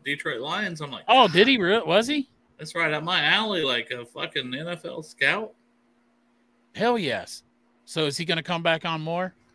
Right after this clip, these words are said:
Speaker 1: I didn't ask.
Speaker 2: And he said, Kay said to tell everybody hi, so,
Speaker 1: <laughs>
Speaker 2: hey,
Speaker 1: Yeah, that's what I said.
Speaker 2: if Kay
Speaker 1: Right.
Speaker 2: wants to come, <laughs> if Kay wants to come on the show, man, we'll have her.
Speaker 1: When the show ended, I said,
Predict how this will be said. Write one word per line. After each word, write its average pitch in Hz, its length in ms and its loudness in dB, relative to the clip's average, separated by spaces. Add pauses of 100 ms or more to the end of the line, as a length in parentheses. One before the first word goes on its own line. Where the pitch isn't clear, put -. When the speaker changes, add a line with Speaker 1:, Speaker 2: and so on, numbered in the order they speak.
(920)
Speaker 1:
I 123 120 2
didn't 113 220 -8
ask. 110 460 -12
Speaker 2:
And 202 360 4
he 170 140 -4
said, 160 300 -2
Kay 185 180 2
said 175 240 -4
to 143 60 -14
tell 165 180 -4
everybody 151 340 -2
hi, 165 300 0
so, 127 500 -6
Speaker 1:
<laughs> - 40 -14
Speaker 2:
hey, 147 140 6
Speaker 1:
Yeah, 165 160 6
that's 156 280 2
what 180 80 2
I 170 140 4
said. - 440 -2 (160)
Speaker 2:
if 147 160 -4
Kay 196 180 8
Speaker 1:
Right. 233 100 8
Speaker 2:
wants 240 180 2
to 214 120 -12
come, 208 240 2
<laughs> - 40 -18
if 202 160 2
Kay 220 220 4
wants 247 220 -2
to - 40 -18
come 202 220 0
on 202 140 0
the 180 60 -4
show, 214 300 4
man, 196 260 0
we'll 190 200 -2
have 226 260 2
her. 117 160 -14 (640)
Speaker 1:
When 131 160 -4
the 147 80 0
show 156 300 4
ended, 139 260 0
I 131 120 2
said, 117 320 -4